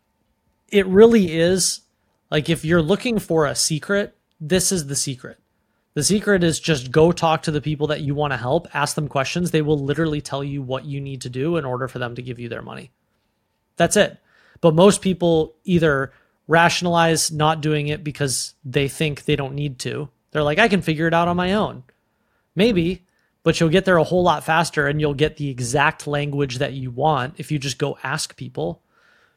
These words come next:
right? It's like, it's one of those, it's like reading your work out loud. Everyone always says as a writer, "You gotta read your work out loud." Everyone always says, "Yeah, that's such a great idea." Nobody ever does it.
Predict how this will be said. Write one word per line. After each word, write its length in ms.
right? 380
It's 140
like, 280
it's 180
one 140
of 60
those, 340
it's 160
like 160
reading 320
your 100
work 300
out 180
loud. 380
Everyone 280
always 200
says 180
as 140
a 60
writer, 200
"You 120
gotta 160
read 140
your 120
work 160
out 120
loud." 240
Everyone 300
always 220
says, 200
"Yeah, 180
that's 180
such 120
a 40
great 160
idea." 320
Nobody 500
ever 180
does 200
it. 240